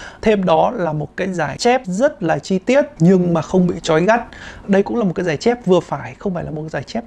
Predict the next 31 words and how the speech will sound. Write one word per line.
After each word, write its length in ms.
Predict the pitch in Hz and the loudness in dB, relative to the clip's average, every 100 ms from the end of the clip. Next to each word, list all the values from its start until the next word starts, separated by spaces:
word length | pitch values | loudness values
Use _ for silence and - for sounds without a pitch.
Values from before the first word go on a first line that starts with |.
| - | -2
quá 180 | 165 185 | 0 2
nhiều 180 | 226 | 0
chép 260 | 160 220 233 226 | 0 0 -2 0
nhưng 300 | 170 220 214 190 | 2 4 2 0
vừa 180 | 160 196 | 2 4
đủ 240 | 170 151 - | 4 2 -4
để 140 | 143 | -10
giúp 200 | 151 262 | -6 -6
chúng 140 | 185 175 | -6 -6
ta 200 | 180 170 | -4 -2
cảm 240 | 160 131 | -2 -2
nhận 140 | 165 - | -4 -6
được 320 | 175 160 160 - | -4 -2 -2 -4
cái 140 | 151 | -6
độ 200 | 170 202 - | -4 -4 2
thoáng, 400 | 170 180 294 339 - | 2 2 -2 -8 -6
cái 100 | 185 | -4
độ 180 | 208 - - | -4 -4 -6
tự 100 | - | 0
nhiên 340 | 190 226 208 208 196 | 4 4 2 -2 -8
và 140 | 151 - | -8 -8
cái 120 | 151 | -6
độ 160 | 185 - | -6 -2
bay 200 | 220 208 | 2 4
bổng 200 | 196 156 - - | 4 2 0 -2
của 220 | - 113 | -2 -2
cái 100 | - | -4
bản 160 | - 131 | -4 0
nhạc. 220 | 170 151 - - - - - | 0 0 -4 -20 -20 -20 -2
Tóm 140 | 180 208 | 2 4
lại, 220 | 262 | 2